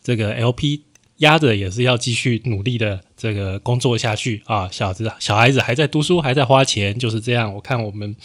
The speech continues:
大概还要再打工打个二十年吧。好，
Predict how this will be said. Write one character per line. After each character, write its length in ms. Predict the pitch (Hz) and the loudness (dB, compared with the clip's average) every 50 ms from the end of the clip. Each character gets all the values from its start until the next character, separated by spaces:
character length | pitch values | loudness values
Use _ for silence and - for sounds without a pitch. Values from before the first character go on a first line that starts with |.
| - - - - - - - - | -16 -14 -14 -16 -18 -18 -12 -6
大 100 | - 117 | -6 -6
概 240 | 113 - 117 110 | -4 -2 -4 -4
还 100 | 98 104 | -4 -4
要 120 | 107 107 104 | -4 -4 -4
再 500 | - 117 110 104 101 101 101 101 101 104 - _ | -4 -4 -4 -4 -4 -6 -8 -10 -10 -12 -14 _
打 180 | - - - 98 | -10 -10 -8 0
工 240 | - 143 143 147 147 | 2 2 2 2 0
打 140 | - 98 | -2 -4
个 100 | 101 107 | -4 -2
二 100 | 123 143 | 0 0
十 160 | 139 - - 123 | 0 0 -2 -2
年 200 | 135 123 117 117 | -2 0 0 2
吧。 240 | 139 127 120 117 - _ | 2 2 2 0 -6 _
好， 320 | - 135 151 156 - - | 0 2 2 0 0 -10